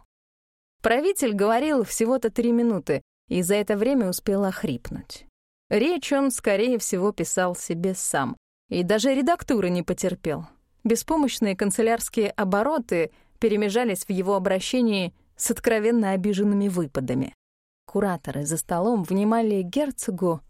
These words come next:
в ошеломленном молчании. Наконец, на экране возникла заставка с государственным гербом. После короткой паузы все лица обратились к Клавдию. Он оценил выражение глаз Оскара.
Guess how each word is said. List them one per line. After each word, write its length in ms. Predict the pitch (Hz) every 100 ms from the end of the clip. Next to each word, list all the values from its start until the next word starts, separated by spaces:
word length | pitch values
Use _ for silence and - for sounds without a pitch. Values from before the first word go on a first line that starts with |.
| - -
в 80 |
ошеломленном 720 | 196 - 220 208 220 240 214 208
молчании. 920 | 190 202 190 - 139 113 - - _ _ _ _ -
Наконец, 680 | 208 196 214 269 294 - -
на 200 | 208 208
экране 360 | 202 262 269 233
возникла 540 | 214 208 247 - 208
заставка 720 | 190 196 - 269 269 - 226
с 60 | 196
государственным 960 | 196 196 220 226 233 - 214 220 214 185
гербом. 640 | 220 202 175 156 139 - _ _ _
После 280 | 156 - 160
короткой 420 | 156 156 147 165
паузы 500 | - 240 269 254 294 277 -
все 260 | - 185
лица 460 | 151 147 - - 220
обратились 640 | 175 139 120 131 123 -
к 160 | - -
Клавдию. 560 | 147 - 107 117 90 - - _ _ _ _ _ _ -
Он 220 | 233 226
оценил 440 | 214 - 220 220 202
выражение 640 | 196 190 190 202 190 185
глаз 380 | 185 190 185 -
Оскара. 540 | 170 147 - 127 -